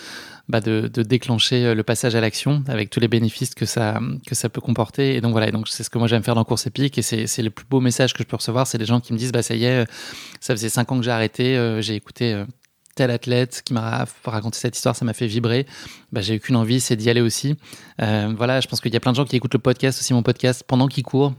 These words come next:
Et je sais que, euh, c'est une source de motivation pour eux, tu vois, là, euh, quand eux sont parfois, euh, en difficulté, se demandent pourquoi ils sont là.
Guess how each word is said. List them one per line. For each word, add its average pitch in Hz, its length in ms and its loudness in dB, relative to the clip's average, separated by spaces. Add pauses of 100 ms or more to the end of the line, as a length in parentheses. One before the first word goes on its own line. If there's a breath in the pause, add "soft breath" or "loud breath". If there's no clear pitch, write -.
Et 117 120 -6
je 113 100 0
sais 127 200 0
que, - 100 -2
euh, 110 140 0 (300 loud breath)
c'est - 140 -8
une 107 80 0
source 117 220 2
de 120 80 4
motivation 117 500 2
pour 117 240 -2
eux, 123 40 2
tu - 120 -4
vois, 117 140 0
là, 117 180 2
euh, 120 180 -2
quand 117 220 -2
eux 127 140 2
sont 120 140 -4
parfois, 117 320 0
euh, 110 120 0 (400 loud breath)
en 120 80 0
difficulté, 113 560 0
se 113 60 -4
demandent 117 200 2
pourquoi 117 280 0
ils 110 40 0
sont 110 160 -4
là. 120 220 0